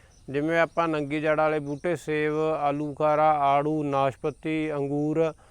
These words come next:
ਇਹਨਾਂ ਨੂੰ ਦਸੰਬਰ ਦੇ ਵਿੱਚ ਬਿਨਾਂ ਕਿਸੇ ਥੈਲੀ ਤੋਂ ਲਾਉਣੇ ਆ। ਹੁਣ ਇਹ ਥੈਲੀ ਦੇ ਵਿੱਚ ਤਿਆਰ ਬੂਟੇ ਲਾਉਣੇ ਚਾਹੀਦੇ ਨੇਗੇ। ਤੇ ਥੈਲੀ ਦੇ ਵਿੱਚ ਤਿਆਰ ਬੂਟਿਆਂ <coughs> ਦੇ ਵਿੱਚ ਤੁਸੀਂ ਕਿਹੜੀਆਂ ਚੀਜ਼ਾਂ ਦਾ ਧਿਆਨ ਰੱਖਣਾ ਗਾ? ਜਿਹੜਾ ਇਸ ਸਮੇਂ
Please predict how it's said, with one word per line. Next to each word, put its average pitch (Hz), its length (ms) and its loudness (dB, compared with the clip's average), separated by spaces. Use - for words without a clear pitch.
ਇਹਨਾਂ 156 200 0
ਨੂੰ 185 140 0
ਦਸੰਬਰ 147 440 -2
ਦੇ 156 120 -2
ਵਿੱਚ 156 280 -4
ਬਿਨਾਂ 147 380 -2
ਕਿਸੇ 147 240 -4
ਥੈਲੀ 135 340 -4
ਤੋਂ 151 160 -4
ਲਾਉਣੇ 156 300 0
ਆ। 175 100 0
ਹੁਣ 143 300 0
ਇਹ 156 240 0
ਥੈਲੀ 139 360 0
ਦੇ 139 120 0
ਵਿੱਚ 143 300 -6
ਤਿਆਰ 139 240 0
ਬੂਟੇ 165 500 -4
ਲਾਉਣੇ 120 360 -2
ਚਾਹੀਦੇ 98 320 -4
ਨੇਗੇ। 95 240 -8
ਤੇ 185 180 -2
ਥੈਲੀ 170 300 0
ਦੇ 185 80 0
ਵਿੱਚ 180 320 -4
ਤਿਆਰ 165 240 6
ਬੂਟਿਆਂ 185 500 2
<coughs> 156 280 6
ਦੇ 160 160 2
ਵਿੱਚ 156 320 -2
ਤੁਸੀਂ 156 240 -4
ਕਿਹੜੀਆਂ 160 360 -4
ਚੀਜ਼ਾਂ 151 280 -4
ਦਾ 151 100 -2
ਧਿਆਨ 160 260 0
ਰੱਖਣਾ 135 340 -2
ਗਾ? 156 180 -2
ਜਿਹੜਾ 165 360 6
ਇਸ 156 180 -2
ਸਮੇਂ 160 520 -2